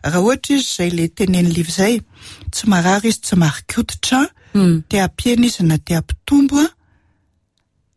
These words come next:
Speaker 1: saingy misakafo ara-dalàna izy.
Speaker 2: Mhm.
Speaker 1: Amin'ny fieritreretany azy.
Speaker 2: Mhm.
Speaker 1: Misakafo maraina, atoandro, hariva izy ohatra, fa tsy le mihinan-dava na le malakiomana.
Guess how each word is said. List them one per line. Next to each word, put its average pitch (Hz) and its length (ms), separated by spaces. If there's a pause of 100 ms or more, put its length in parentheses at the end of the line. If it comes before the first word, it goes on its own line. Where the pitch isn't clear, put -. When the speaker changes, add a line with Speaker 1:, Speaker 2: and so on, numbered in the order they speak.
Speaker 1:
saingy 311 680 (180)
misakafo 214 600
ara-dalàna 165 600
izy. - 300 (200)
Speaker 2:
Mhm. 180 320 (160)
Speaker 1:
Amin'ny 170 140
fieritreretany 196 880
azy. 226 340 (100)
Speaker 2:
Mhm. 156 720
Speaker 1:
Misakafo 220 560
maraina, 202 400
atoandro, 196 400
hariva 226 300
izy 233 240
ohatra, 208 420 (560)
fa 269 300 (400)
tsy - 240
le 196 360 (280)
mihinan-dava 170 920 (340)
na 165 160
le 202 280 (400)
malakiomana. 160 680